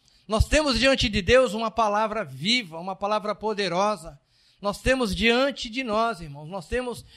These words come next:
em nós a presença, morando em nós, do próprio Deus através do Espírito Santo. Nós não podemos nos acomodar com um evangelho sem ação.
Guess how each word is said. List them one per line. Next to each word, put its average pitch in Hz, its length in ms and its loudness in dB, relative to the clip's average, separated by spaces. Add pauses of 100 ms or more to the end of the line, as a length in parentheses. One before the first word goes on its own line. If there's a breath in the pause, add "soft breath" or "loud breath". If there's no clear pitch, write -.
(220 loud breath)
em 269 180 2
nós 240 460 6
a 214 80 4
presença, 190 1200 -2 (800 soft breath)
morando 262 540 8
em 277 80 2
nós, 220 320 0
do 190 140 -8
próprio 254 420 -6
Deus 190 320 -8
através 165 400 -10
do 156 60 -14
Espírito 156 420 -12
Santo. 143 400 -12 (580 loud breath)
Nós 214 280 -2
não 320 280 4
podemos 254 600 0
nos 233 380 -2
acomodar 220 840 0
com 247 340 -2
um 254 60 0
evangelho 190 1080 -4 (840 soft breath)
sem - 460 2
ação. 254 600 -4